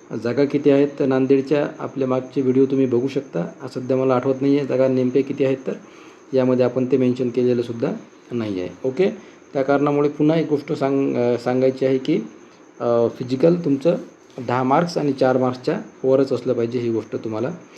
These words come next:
लक्षात ठेवायची आहे. काही जिल्ह्यामध्ये कॉम्पिटिशन आहे, काही जिल्ह्यामध्ये कॉम्पिटिशन नाही आहे. अ, प्रयत्न करायचे आपल्याला. आणि यानंतरसुद्धा, अ,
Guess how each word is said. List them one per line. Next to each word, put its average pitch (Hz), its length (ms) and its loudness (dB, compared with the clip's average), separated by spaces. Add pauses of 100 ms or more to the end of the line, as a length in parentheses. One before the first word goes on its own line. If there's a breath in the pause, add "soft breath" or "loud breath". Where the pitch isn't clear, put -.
(320 loud breath)
लक्षात 123 300 -2
ठेवायची 98 420 -2
आहे. 95 120 0
काही 135 220 2
जिल्ह्यामध्ये 151 440 2
कॉम्पिटिशन 143 480 0
आहे, 147 140 -2
काही 135 220 4
जिल्ह्यामध्ये 131 420 0
कॉम्पिटिशन 123 480 -2
नाही 131 280 2
आहे. 160 80 -6 (720 loud breath)
अ, 113 460 2
प्रयत्न 131 440 2
करायचे 139 360 4
आपल्याला. 143 380 2 (540)
आणि 131 500 2
यानंतरसुद्धा, 139 760 2 (240)
अ, 120 440 0